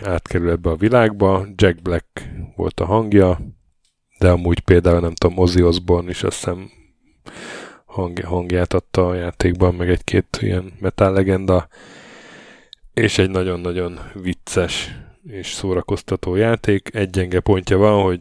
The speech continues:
hogy vannak ilyen, ilyen real-time stratégia elemek benne, amik, hát azok nem működnek olyan acélosan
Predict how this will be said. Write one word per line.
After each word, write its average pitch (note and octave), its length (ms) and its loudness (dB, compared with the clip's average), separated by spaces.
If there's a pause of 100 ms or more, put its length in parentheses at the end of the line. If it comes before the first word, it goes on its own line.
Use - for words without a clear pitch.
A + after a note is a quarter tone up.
(120)
hogy F2+ 240 -14
vannak E2+ 420 -4
ilyen, F2+ 480 -8 (160)
ilyen F#2 600 -10
real-time F2+ 400 2
stratégia F2+ 560 2
elemek F2 420 0
benne, F2+ 300 -6
amik, F2 480 -12 (600)
hát - 280 -2
azok F#2 220 -4
nem E2+ 140 -6
működnek E2 540 -2
olyan E2 240 0 (380)
acélosan E2+ 720 2